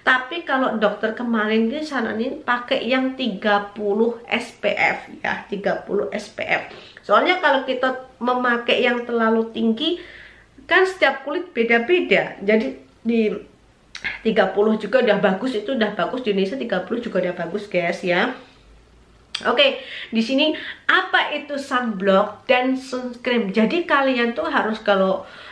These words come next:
memang Jas juga, dulu juga kurang paham ya, ternyata <laughs> kalau, eh, siang hari juga harus pakai sunblock atau sun creamnya. Itu harus pakai, guys. Kalau nggak pakai tuh ya sama aja kita mau pakai, eh,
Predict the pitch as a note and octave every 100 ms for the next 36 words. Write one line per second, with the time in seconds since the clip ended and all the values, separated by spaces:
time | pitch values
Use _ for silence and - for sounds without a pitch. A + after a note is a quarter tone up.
0 | - G3 A3 C4+ B3+ C4+ - - G3 F3+
1 | F3+ F3+ G3+ B3 G3+ G3 F#3 F3 F3 F3
2 | A#3+ A3 F#3 F3+ F#3 - F#3 F#3 - C4
3 | C4+ - G3+ G3 - - - - - -
4 | F#3+ - - G3+ G3+ G3+ F3+ A3 F#3+ G3
5 | F3+ F#3+ - - F#3 F#3 F#3 F#3 G3+ F#3+
6 | F3 F#3 G3+ G3 G3 G3+ G3+ G3 G#3 G#3
7 | G#3 G3 G3 G3+ G3 F#3+ F#3 F#3+ F#3 F3+
8 | A3+ G#3+ G3 - G#3 G3+ - G#3+ G3+ G3+
9 | G#3 G3+ G3 F#3 F3+ F#3+ F#3 G#3 A3 A#3+
10 | G3 F#3 F#3 F#3 F#3 G#3 A3+ A3+ A#3 B3
11 | B3 G3+ G#3+ G3+ F#3+ F#3+ F#3+ - F#3+ F#3+
12 | - - - - - G3+ G3 G3 F#3+